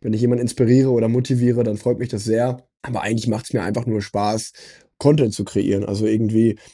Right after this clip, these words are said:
mich beim Fahrradfahren zu filmen oder Videos übers Fahrradfahren zu machen. Und, ähm, ja, oder jetzt mit dem YouTube-Format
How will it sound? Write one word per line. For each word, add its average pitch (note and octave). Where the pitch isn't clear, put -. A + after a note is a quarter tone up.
mich A#2
beim A2+
Fahrradfahren B2
zu -
filmen A#2+
oder G2+
Videos A#2+
übers G#2+
Fahrradfahren A2+
zu A2+
machen. G#2+
Und, G2+
ähm, G2+
ja, G2
oder G2+
jetzt G#2
mit G2+
dem G2+
YouTube-Format G#2